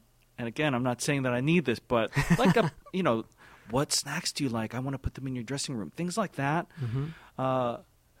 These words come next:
Speaker 1: that, you know, like, if you're just being a good host, if you think about if you're having a friend over at your house, uh, you don't just sort of say, This is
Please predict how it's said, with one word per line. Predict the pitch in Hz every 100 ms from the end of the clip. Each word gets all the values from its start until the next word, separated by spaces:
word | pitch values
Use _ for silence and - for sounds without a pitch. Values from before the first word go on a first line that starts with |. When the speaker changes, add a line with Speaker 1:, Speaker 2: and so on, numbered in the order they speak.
| _ -
Speaker 1:
that, | 135 135 - _ _ _ -
you |
know, | 226
like, | 156 147
if | 170
you're | 180
just | 190 175
being | 170 156
a |
good | 131 143
host, | 113 127 107 - -
if | 143
you | 127
think | - 139
about | 135 127 123 117 -
if | 113 110
you're | 120
having | 120 123
a | 117
friend | - 123
over | 120 110 104
at |
your | 101
house, | 98 127 117 98 - - - - - _ _ -
uh, | 120 113 - _ _ -
you | 156
don't | 170 185
just | 175 151
sort | - 131
of | 127
say, | - 123 123 117 _ _
This | - 139
is | 135 120